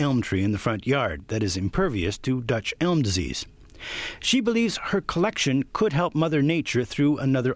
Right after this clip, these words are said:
ice storm. Ice storms are natural, but the forest they affect is not. In this part of the country, a lot of tree cover has been cut.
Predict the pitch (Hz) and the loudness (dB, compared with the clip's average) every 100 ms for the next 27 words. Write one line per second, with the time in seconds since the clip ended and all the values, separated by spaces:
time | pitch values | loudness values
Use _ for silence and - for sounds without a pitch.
0 | 135 131 - - 85 64 - - - - | 0 -2 -2 -2 -2 -4 -8 -16 -20 -20
1 | - - - - - 202 - 110 78 101 | -20 -20 -20 -20 -2 0 0 -2 0 -2
2 | - 170 123 131 151 - - 76 64 - | -2 -2 2 0 0 -4 -4 -6 -8 -16
3 | - - - - 147 160 - - 208 220 | -20 -20 -20 -6 -2 -2 -2 -2 0 0
4 | 170 - 147 139 120 - 165 101 - 131 | 0 -4 -2 0 0 0 -2 -2 -2 0
5 | 117 143 - - - - - - - - | 0 -2 -4 -12 -20 -20 -20 -18 -16 -16
6 | - 190 214 - 190 156 147 190 160 127 | -2 0 2 2 0 0 0 0 2 0
7 | 131 - 151 196 175 139 - 214 208 135 | 0 -2 2 2 0 -2 -2 -2 0 0
8 | 107 131 120 113 131 - 143 - | 0 0 -2 0 -2 0 -2 -4